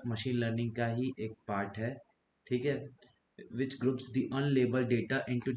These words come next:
different clusters। जो unlabeled data है उसको different clusters में, अ, grouping करने की बात है यहाँ पर। जब मैं grouping की बात कर रहा हूँ तो अलग-अलग groups में divide करने की बात। Unsupervised machine learning is the process of teaching a computer to use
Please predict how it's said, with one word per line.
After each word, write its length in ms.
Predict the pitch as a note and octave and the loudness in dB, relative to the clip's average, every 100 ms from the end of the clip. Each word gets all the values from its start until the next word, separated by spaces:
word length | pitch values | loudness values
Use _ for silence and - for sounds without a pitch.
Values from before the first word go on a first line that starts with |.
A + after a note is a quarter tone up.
| A2 | 0
different 360 | G#2 A#2 A2+ - | -2 -2 -2 -2
clusters। 460 | G2+ F#2+ G2 F#2+ - - | -4 -4 -6 -6 -8 -6
जो 140 | G#2+ G2 - B2+ | -4 -4 -4 -4
unlabeled 560 | C#3 C3+ A#2+ B2 B2+ A2 | 0 2 2 2 0 2
data 280 | A#2 A#2 | 0 2
है 220 | A#2+ A#2+ C#3 | 0 2 -2
उसको 300 | A#2+ A#2 C3 A2 | -4 -4 -2 -2
different 300 | G#2 C3 B2+ | -2 -2 -4
clusters 440 | A#2 G#2+ - A2+ G#2 | -4 -6 -4 -6 -4
में, 100 | B2+ | -4
अ, 680 | D#3 D#3 - _ _ - A2+ G#2 G#2 G2+ G2+ F#2+ A2 A2+ | -6 -8 -16 _ _ -10 -4 0 0 0 -2 -4 -2 -2
grouping 300 | - C3+ A#2+ | 0 0 2
करने 220 | G#2+ G#2+ | 2 0
की 80 | G#2 F#2+ | 0 -2
बात 180 | F#2+ G2+ | -4 -4
है 60 | |
यहाँ 180 | F#2+ F2+ - | -6 -6 -12
पर। 80 | - - - _ _ _ - | -20 -20 -20 _ _ _ -6
जब 120 | A#2 | -2
मैं 260 | B2+ C3+ A#2 | 0 0 2
grouping 380 | B2 B2 D3+ D3 | 2 2 0 0
की 80 | C#3+ | -2
बात 180 | C3+ C3+ | -2 -4
कर 100 | - | -6
रहा 140 | A#2 C3+ | -4 -4
हूँ 80 | C#3+ | -4
तो 80 | - B2 | -4 0
अलग-अलग 340 | B2+ B2 A#2+ | 0 0 -2
groups 320 | A2 G#2 - | -2 -4 -4
में 140 | A#2+ B2 | -6 -4
divide 320 | G#2+ G2+ F#2+ | -2 -4 -4
करने 200 | F#2+ F#2+ | -4 -6
की 80 | F2+ | -6
बात। 220 | - - _ _ _ _ _ - - - - - | -10 -18 _ _ _ _ _ -20 -20 -20 -14 -2
Unsupervised 600 | D3+ F3+ F3+ E3+ D#3+ D#3+ C#3 | 0 2 2 2 2 2 0
machine 300 | B2 C3+ C#3+ | -2 0 0
learning 260 | A#2 G#2+ A2+ A2+ | 0 0 -2 -2
is 40 | A#2 | -2
the 60 | A#2+ | -2
process 360 | A#2 A2+ C3+ C3 | -2 -2 -2 -4
of 100 | C3 - | -6 -6
teaching 340 | A2 G#2+ B2 B2 | -6 -4 -2 -2
a 20 | A2 A2 | -2 -4
computer 340 | G2+ G2 G#2+ A2 | -6 -6 -4 -4
to 80 | A#2 | -2
use 360 | G2 G2+ B2 | -2 0 0